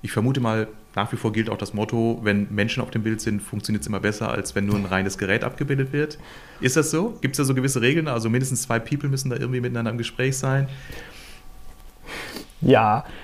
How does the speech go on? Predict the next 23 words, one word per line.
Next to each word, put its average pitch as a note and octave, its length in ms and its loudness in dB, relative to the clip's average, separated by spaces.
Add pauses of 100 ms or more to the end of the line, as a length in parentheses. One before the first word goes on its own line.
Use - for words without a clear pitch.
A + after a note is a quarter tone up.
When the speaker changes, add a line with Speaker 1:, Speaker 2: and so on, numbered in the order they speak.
(120)
Speaker 2:
ja, A2 220 10
also D#3 160 10
es F3+ 80 10
ist E3+ 40 8
nat-, F3+ 260 8
das E3+ 120 6
ist - 60 0
natürlich, E3 460 8
äh, D3+ 120 12
grundsätzlich D#3+ 560 6
psychologisch. D#3+ 720 8 (480)
Ähm, C3+ 500 6
ich B2+ 140 0
bin, C#3+ 160 4
ich C3 120 0
bin C#3+ 120 6
auch C3 120 8
nur C3+ 160 8
Hobbypsychologe, C#3+ 760 8
ich C3+ 100 4
hab C3+ 100 4
da B2+ 140 8
wenig, C3 420 4